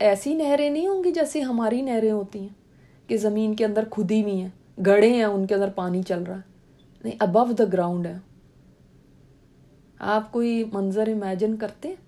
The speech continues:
कभी-कभी सोचते हैं आपकी जन्नत कैसी होगी? जब भी हम कहीं जाते हैं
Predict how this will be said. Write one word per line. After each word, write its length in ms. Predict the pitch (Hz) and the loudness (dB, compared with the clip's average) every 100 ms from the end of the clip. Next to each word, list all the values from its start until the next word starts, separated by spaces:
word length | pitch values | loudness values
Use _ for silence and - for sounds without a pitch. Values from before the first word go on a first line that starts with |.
| _ _ - - | _ _ -20 -12
कभी-कभी 400 | 190 202 214 214 | -10 -6 -6 -6
सोचते 400 | - 196 202 - | -6 -6 -6 -6
हैं 80 | 359 | -6
आपकी 240 | 247 - | -8 -8
जन्नत 340 | 208 202 214 214 | -6 -6 -6 -4
कैसी 320 | 185 180 214 | -4 -4 -6
होगी? 180 | 196 190 | -8 -6
जब 180 | 208 | -6
भी 120 | 196 233 | -4 -4
हम 160 | 220 | -4
कहीं 180 | 220 220 | -4 -4
जाते 380 | 208 180 - 226 | -4 -6 -6 -8
हैं 120 | 220 | -8